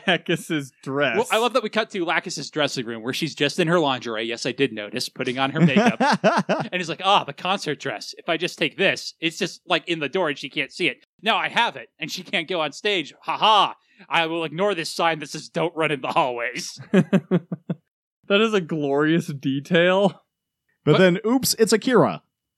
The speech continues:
Speaker 2: And Shin's like, "Oh no, he's going to see me. What do I do? He's going to find me."
Speaker 1: So
Speaker 2: I
Speaker 1: he, uh,
Speaker 2: Well, first he has these cards of, like, "What do I do?" He looks at one's dance, swim, and the third one is just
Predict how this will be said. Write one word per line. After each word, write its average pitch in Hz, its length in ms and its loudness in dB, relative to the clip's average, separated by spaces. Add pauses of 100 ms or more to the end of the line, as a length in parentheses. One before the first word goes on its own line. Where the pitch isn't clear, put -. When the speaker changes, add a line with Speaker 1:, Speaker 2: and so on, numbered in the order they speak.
(340)
Speaker 2:
And 180 140 -2
Shin's 190 180 0
like, 160 140 -4
"Oh 214 160 4
no, 175 340 2
he's 175 180 -12
going 175 200 2
to 151 60 -4
see 202 240 -4
me. 135 220 -8
What 185 200 2
do 180 120 -2
I 160 120 2
do? 151 520 0 (220)
He's 180 160 -6
going 180 260 4
to 165 60 -2
find 220 440 0
me." 135 360 0
Speaker 1:
So 185 160 6
Speaker 2:
I 175 40 2
Speaker 1:
he, 175 240 0
uh, 160 300 2 (240)
Speaker 2:
Well, 208 120 6
first 247 260 0
he 254 80 0
has 220 140 0
these 202 200 -10
cards 165 320 2
of, 135 60 -4
like, 139 120 -4
"What 165 140 0
do 175 100 -4
I 151 100 2
do?" 143 120 -2
He 135 80 -2
looks 131 160 -6
at 147 120 -4
one's 151 260 -8
dance, 156 360 -2
swim, 170 360 -2
and 170 100 -4
the 160 40 -10
third 190 180 0
one 185 120 -2
is 160 80 -4
just 160 180 -10